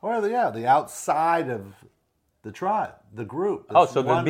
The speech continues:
Speaker 2: being in the center was, like, really valued thing? Yeah.
Speaker 1: Exactly. And that's part of the nervous system i-, intrinsic belief and desire for survival. It's either the middle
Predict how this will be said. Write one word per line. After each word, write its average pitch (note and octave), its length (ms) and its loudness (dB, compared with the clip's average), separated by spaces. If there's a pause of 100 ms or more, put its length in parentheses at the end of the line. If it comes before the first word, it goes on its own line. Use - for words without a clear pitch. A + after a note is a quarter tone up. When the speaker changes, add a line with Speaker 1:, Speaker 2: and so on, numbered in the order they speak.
Speaker 2:
being F3+ 100 0
in E3+ 120 0
the D3 60 -2
center D3+ 540 -2
was, A2 180 -6
like, G#2+ 160 -4
really A2 600 -4 (120)
valued A2 560 0
thing? B2+ 400 -16
Yeah. A#2 80 -14
Speaker 1:
Exactly. B2 520 2 (120)
And D3 80 -6
that's F3 220 -2
part F3+ 260 0
of C#3+ 60 -6
the C#3 60 -4
nervous D3 440 -4
system A#2+ 640 -14 (140)
i-, A#2 80 -16 (100)
intrinsic B2+ 920 -8
belief B2 600 -12
and G2+ 140 -14
desire A2 560 -4
for G#2+ 160 -16
survival. G2 600 -12 (760)
It's G#2 120 -8
either D3 220 0
the A2+ 100 -2
middle D3+ 680 -4